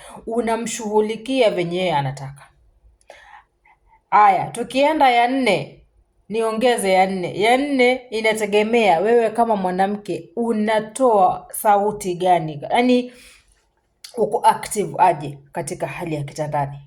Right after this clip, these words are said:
wewe kama mwanamke? Na yule mwanamume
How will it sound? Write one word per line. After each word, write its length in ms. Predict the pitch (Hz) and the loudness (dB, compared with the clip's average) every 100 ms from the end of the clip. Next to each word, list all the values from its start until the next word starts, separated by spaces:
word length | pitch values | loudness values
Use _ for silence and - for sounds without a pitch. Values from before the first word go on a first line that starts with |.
| _ | _
wewe 220 | 185 185 | -2 -2
kama 240 | 170 175 156 | -2 -4 -4
mwanamke? 580 | 151 156 180 196 - - _ _ _ _ - _ - - | -6 -6 -8 -10 -16 -20 _ _ _ _ -20 _ -18 -8
Na 540 | 208 214 196 185 180 | 2 2 4 2 0
yule 280 | 185 233 214 | 0 0 0
mwanamume 600 | 180 175 175 185 180 160 | 2 0 0 -2 -4 -4